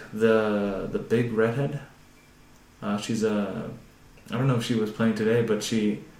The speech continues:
but she was playing. Um, she did play in the,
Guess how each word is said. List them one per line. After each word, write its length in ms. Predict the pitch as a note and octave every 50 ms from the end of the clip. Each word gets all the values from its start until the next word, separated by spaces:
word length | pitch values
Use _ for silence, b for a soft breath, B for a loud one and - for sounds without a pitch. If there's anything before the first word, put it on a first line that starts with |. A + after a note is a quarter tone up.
| B B B B B B B B B - - - - - - - - - -
but 140 | - - -
she 140 | - A2
was 280 | G#2 G#2 G#2+ G#2+ G#2 G#2
playing. 440 | - - A2+ A2 G#2+ G#2 G2+ G2+ -
Um, 600 | G2 G#2 G2+ G2 F#2+ G2 G2+ G2 F#2+ F#2+ F#2 - -
she 160 | - - G#2+ G2+
did 300 | - G2+ G2+ G2+ G2+ -
play 640 | - - A2 G#2+ G2+ G2+ G2+ G2+ G2 F#2+ F#2+ - -
in 280 | G#2+ G#2 G2+ G2+ G2+ G2+
the, 540 | G2+ G2+ G2+ G2 G2 G2 F#2+ F#2+ F#2+ F#2+